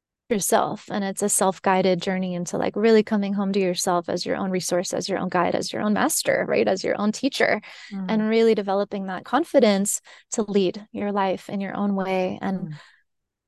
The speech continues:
Speaker 1: I just love this work
Speaker 2: Do
Speaker 1: so much, and I want
Speaker 2: Yeah.
Speaker 1: everybody to know about it. I'm like, "You
Speaker 2: Uh,
Speaker 1: can
Speaker 2: do
Speaker 1: do
Speaker 2: you,
Speaker 1: this too."
Speaker 2: do you
Speaker 1: <laughs>
Speaker 2: feel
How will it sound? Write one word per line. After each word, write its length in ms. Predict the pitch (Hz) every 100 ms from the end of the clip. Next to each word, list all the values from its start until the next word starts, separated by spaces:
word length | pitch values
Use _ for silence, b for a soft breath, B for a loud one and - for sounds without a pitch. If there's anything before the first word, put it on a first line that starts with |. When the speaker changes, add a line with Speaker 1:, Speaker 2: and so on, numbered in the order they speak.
| -
Speaker 1:
I 140 | 294
just 240 | 339 359
love 140 | 311 381
this 180 | 381 -
work 120 | 359
Speaker 2:
Do 80 | 330
Speaker 1:
so 280 | - 330 339
much, 420 | 311 392 381 -
and 140 | 339
I 80 | 311
want 220 | 311 339
Speaker 2:
Yeah. 160 | 339 170
Speaker 1:
everybody 420 | 381 339 370 381
to 80 | 370
know 240 | 320 415
about 260 | 359 311 311
it. 160 | 302
I'm 140 | 302 302
like, 240 | 330 320
"You 140 | 320 427
Speaker 2:
Uh, 20 |
Speaker 1:
can 120 | 453
Speaker 2:
do 60 | 359
Speaker 1:
do 60 |
Speaker 2:
you, 220 | 370 440
Speaker 1:
this 120 | 370 -
too." 540 | 480 466 427 370 -
Speaker 2:
do 120 | -
you 160 | 349 453
Speaker 1:
<laughs> 180 | 427 427
Speaker 2:
feel 520 | 339 339 359 381 294